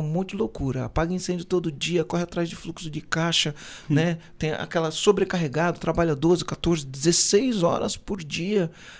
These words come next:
Speaker 1: né? E aí tem rotatividade do funcionário. Entra funcionário, sai funcionário, entra funcionário, sai funcionário, difícil contratar, fácil perder. Nessa loucura,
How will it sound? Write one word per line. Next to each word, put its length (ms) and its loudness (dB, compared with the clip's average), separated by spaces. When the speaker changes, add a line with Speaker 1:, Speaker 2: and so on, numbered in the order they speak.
Speaker 1:
né? 260 0
E 120 2
aí 100 2
tem 140 -4
rotatividade 680 0
do 80 -10
funcionário. 540 -6
Entra 200 -6
funcionário, 460 -4
sai 180 -10
funcionário, 480 -8
entra 160 -10
funcionário, 440 -8
sai 120 -6
funcionário, 440 -6
difícil 320 -12
contratar, 480 -6
fácil 300 -6
perder. 540 6
Nessa 260 -2
loucura, 680 -4